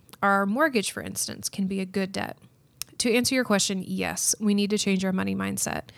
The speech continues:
Our real currency is time. Time is limited.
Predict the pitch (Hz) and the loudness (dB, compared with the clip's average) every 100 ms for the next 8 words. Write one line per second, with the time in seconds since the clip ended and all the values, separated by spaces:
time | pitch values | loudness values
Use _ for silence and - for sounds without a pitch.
0 | - - - - - 208 208 190 185 196 | -20 -20 -20 -8 4 6 6 2 -2 -2
1 | 208 - 233 233 233 254 247 - 185 - | -2 -2 0 0 -2 -2 -4 -2 -2 -2
2 | - - - 208 - _ - - _ - | -4 -8 -8 -10 -14 _ -20 -20 _ 0
3 | 214 202 196 190 180 180 - | 4 6 6 2 0 -2 -6